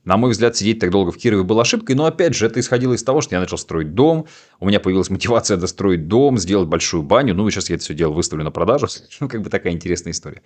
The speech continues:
Но я не жалею, на самом деле, мне важно, чтобы это было, эм, прикольной игрой,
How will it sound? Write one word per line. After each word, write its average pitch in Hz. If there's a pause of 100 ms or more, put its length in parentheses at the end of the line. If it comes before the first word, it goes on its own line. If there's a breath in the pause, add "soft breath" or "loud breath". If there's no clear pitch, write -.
(380 loud breath)
Но 131
я 220
не 233
жалею, 226
на 165
самом 151
деле, 120
мне 139
важно, 147
чтобы 131
это 131
было, 127
эм, 85 (100)
прикольной 120
игрой, 156